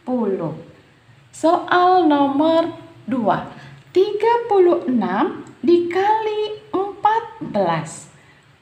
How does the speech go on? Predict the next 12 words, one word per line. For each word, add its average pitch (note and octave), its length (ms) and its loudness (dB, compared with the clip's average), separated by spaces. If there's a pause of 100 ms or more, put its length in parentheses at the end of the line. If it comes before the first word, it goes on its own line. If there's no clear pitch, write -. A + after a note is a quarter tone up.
(100)
Enam C4+ 720 0 (320)
dikali E4 800 2
empat B3 480 0 (240)
berapa? A3+ 720 0 (480)
Dua F4+ 480 4
puluh C4 400 2
empat. F3 400 -10 (480)
Empatnya E4 1040 4
kita C4+ 560 -2
tulis, G#3 640 -4
duanya G#3+ 640 0
disimpan. A#3+ 1300 -2